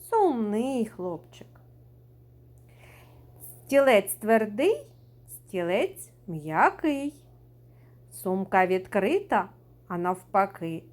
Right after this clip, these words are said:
закрита. Одяг сухий, а навпаки мокрий. Молодці,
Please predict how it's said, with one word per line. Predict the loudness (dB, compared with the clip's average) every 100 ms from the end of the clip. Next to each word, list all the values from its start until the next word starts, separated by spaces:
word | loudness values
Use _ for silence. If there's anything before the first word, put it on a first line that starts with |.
| -12
закрита. | 0 2 2 2 2 0 -2 -4 -4 -10 -20 -20 -20 -20 -20 -20 -20 -20 -2
Одяг | 4 6 4 -2 -4 -8
сухий, | -8 -8 -4 -2 -2 -4 -18 -20 -20 -20 -14 2
а | 2
навпаки | 4 0 -6 -12 -10 -10 -10 -16 -16 -20 -20 -20 -20 _ _ -12
мокрий. | 0 6 8 6 2 -12 -14 -18 _ _ -16
Молодці, | -10 -6 -4 -4 -8 -18 -8 -8 -8